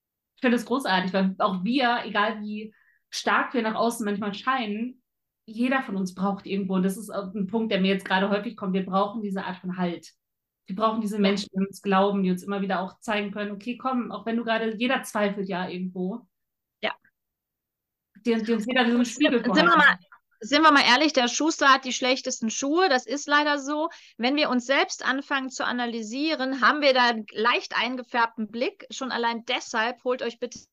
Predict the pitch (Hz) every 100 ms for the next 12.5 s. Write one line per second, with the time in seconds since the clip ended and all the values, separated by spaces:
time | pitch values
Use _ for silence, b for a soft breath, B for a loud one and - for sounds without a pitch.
0 | - - 269 285 285 B B B - 233
1 | 220 226 254 262 233 285 254 285 262 285
2 | - 262 226 247 - 262 233 269 - 262
3 | - 254 262 302 294 - 226 233 240 254
4 | 254 269 254 254 - 269 247 240 226 226
5 | - 226 247 269 269 247 247 233 240 262
6 | 247 240 247 226 302 262 233 220 208 208
7 | 202 196 B B 285 311 320 403 403 -
8 | - 285 262 247 226 220 240 220 214 220
9 | 226 214 214 220 - 262 247 226 226 254
10 | 240 240 247 247 220 233 254 240 220 240
11 | 208 208 226 208 240 277 B B B 262
12 | 285 262 285 -